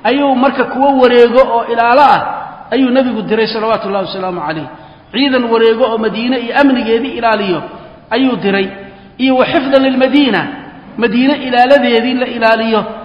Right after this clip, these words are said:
daraaddeed buuna Nabiga ciidankaa u shakilay oo u diyaariyey oo, maaragtay, ilaalinaya magaaladaasi weeye. Falammaa wasala aljeyshu, ciidankii markuu soo gaaray meeshii Madiine agteeda, yuu istashaara, Nabiga la shawray, la tashaday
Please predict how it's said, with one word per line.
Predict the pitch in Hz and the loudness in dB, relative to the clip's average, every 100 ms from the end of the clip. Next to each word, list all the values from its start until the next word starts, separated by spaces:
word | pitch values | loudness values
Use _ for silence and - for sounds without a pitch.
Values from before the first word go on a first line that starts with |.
| - - | -14 -4
daraaddeed | 240 269 214 247 | 2 2 2 -2
buuna | 202 226 233 | 0 -2 0
Nabiga | 226 214 | -2 -2
ciidankaa | 208 233 214 208 208 | -4 -4 -4 -2 -4
u | |
shakilay | 202 202 214 214 208 | -4 -8 -6 -4 -4
oo | 202 | -6
u | |
diyaariyey | 214 208 202 208 220 262 262 - - - | -8 -4 -2 -2 -2 -2 -4 -14 -18 -12
oo, | 202 | -8
maaragtay, | 214 233 220 190 220 | -2 0 0 -2 -6
ilaalinaya | 214 208 247 240 208 | -2 0 0 0 0
magaaladaasi | 196 190 202 208 180 - 165 | -2 -2 -2 -2 -4 -4 -6
weeye. | 143 135 139 - - - - - - - - | -6 -10 -14 -20 -20 -20 -20 -20 -20 -14 -4
Falammaa | 214 254 233 220 226 | 0 2 2 2 2
wasala | - 214 | -2 -6
aljeyshu, | 196 170 202 185 - 147 135 - - - - - - | -6 -2 0 0 -2 -8 -10 -18 -20 -20 -20 -20 -8
ciidankii | 226 254 233 208 214 | -4 -2 -2 -4 -4
markuu | 220 214 214 | -6 -4 -6
soo | 196 214 233 | -6 -2 0
gaaray | 190 196 190 190 | 0 -4 -2 -2
meeshii | 190 220 214 | -4 -4 -6
Madiine | 196 180 185 226 | -6 -6 -6 -6
agteeda, | 240 - 247 208 170 143 - - - - - - | -6 -6 -4 -4 -4 -6 -12 -18 -20 -20 -20 -14
yuu | 208 233 | -10 -6
istashaara, | 277 - 226 226 240 214 202 | -4 -4 -4 0 0 0 0
Nabiga | 240 226 208 | -2 -4 -4
la | 202 254 | -2 -2
shawray, | - 220 208 202 165 - - - - | -2 -2 0 -2 -4 -8 -18 -20 -8
la | 214 262 | -2 0
tashaday | 254 226 220 214 202 | 0 -2 -2 -2 -4